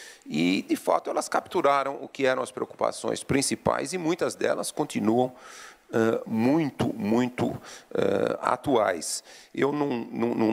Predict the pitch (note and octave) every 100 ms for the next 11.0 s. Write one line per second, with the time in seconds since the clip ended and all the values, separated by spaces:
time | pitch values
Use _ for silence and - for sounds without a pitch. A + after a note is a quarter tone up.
0 | B2+ A#2+ G2+ - G#2+ - - - G2+ -
1 | - - G#2+ G2+ F2+ A#2 G#2 G#2+ G#2 -
2 | G#2+ G2 F#2+ C3 - - - A#2 B2 B2
3 | C3 A#2+ - - - - - C3+ C3 B2+
4 | - _ _ A#2+ A#2+ A#2 A2+ A2+ - -
5 | _ _ _ _ - - _ _ G#3 C#4
6 | - F3+ C#3+ A#2 G#2+ A2 G#2 - - G2
7 | - - _ _ _ _ _ _ _ _
8 | _ _ _ - F#2 - - C3+ B2+ A#2+
9 | G#2 - G#2+ F#2 - A#2+ - A#2+ - G2
10 | G2 F#2+ A#2+ B2+ G#2 - G2+ G2+ D2+